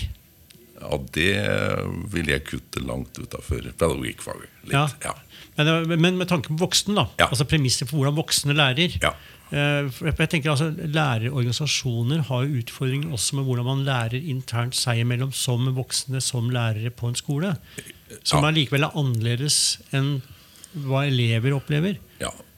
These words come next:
Speaker 1: men da bruker vi i dag da sånne begreper som for eksempel at vi lærer i profesjonelle læringsfellesskap.
Speaker 2: Ja.
Speaker 1: Altså at de profesjonelle skal lære sammen i et fellesskap.
Speaker 2: Mm.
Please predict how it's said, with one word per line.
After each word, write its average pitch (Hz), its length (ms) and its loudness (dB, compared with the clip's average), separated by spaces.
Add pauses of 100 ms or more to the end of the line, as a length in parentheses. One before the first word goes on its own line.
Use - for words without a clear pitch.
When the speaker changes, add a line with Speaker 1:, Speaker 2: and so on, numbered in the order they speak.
(120)
Speaker 1:
men 87 120 -2
da 101 180 10
bruker 107 300 4
vi 90 100 8
i - 20 4
dag 80 220 6
da 76 100 2
sånne 71 300 -2
begreper 64 360 -2
som 69 120 -4
for 65 100 -4
eksempel 64 360 -4
at 67 120 -6
vi 76 120 0
lærer 73 500 -2
i 80 80 0
profesjonelle 71 800 -4
læringsfellesskap. 73 960 -2 (240)
Speaker 2:
Ja. 127 80 -4 (160)
Speaker 1:
Altså 80 180 -4
at 71 100 -6
de 73 80 -6
profesjonelle 71 600 -6
skal 76 160 -6
lære 69 340 -2
sammen 69 380 -4
i 69 80 -4
et 73 100 -6
fellesskap. 73 480 -4 (140)
Speaker 2:
Mm. 113 300 0